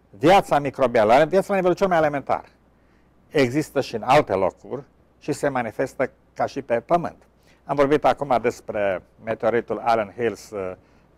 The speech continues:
opt patru zero zero unu. Uh, aș vrea ca data viitoare să vorbim despre, uh,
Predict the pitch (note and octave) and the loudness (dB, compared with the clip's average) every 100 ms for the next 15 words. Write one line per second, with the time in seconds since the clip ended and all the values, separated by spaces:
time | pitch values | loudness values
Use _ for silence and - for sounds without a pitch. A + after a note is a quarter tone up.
0 | - - C3 - B2+ G#2 G#2+ G2 A2+ G#2 | -20 -4 -4 2 0 0 -4 -2 0 2
1 | F#2 G#2 G2 F2+ F2 _ _ _ G2+ F#2+ | 0 0 0 0 -4 _ _ _ -18 -16
2 | F#2 - B2 C3+ D#3 D#3 - _ _ _ | -18 -10 -4 -2 -2 -4 -8 _ _ _
3 | _ A#2+ A2 G#2 _ _ _ _ D2+ - | _ -2 -2 -4 _ _ _ _ -18 -4
4 | C#3 E3 E3 D3 C#3+ C3+ B2 A2+ C3+ B2+ | 0 2 2 2 2 4 2 2 4 4
5 | A#2+ A2+ - C3+ B2 A#2 G#2+ G2+ _ _ | 4 0 -2 0 4 4 4 -2 _ _
6 | - A#2+ A2+ C3 B2 B2 A2 - A2+ A2 | -2 0 0 -2 0 -2 -2 -6 -2 0
7 | G#2 G2 _ _ _ _ - G2+ | 0 -4 _ _ _ _ -10 -6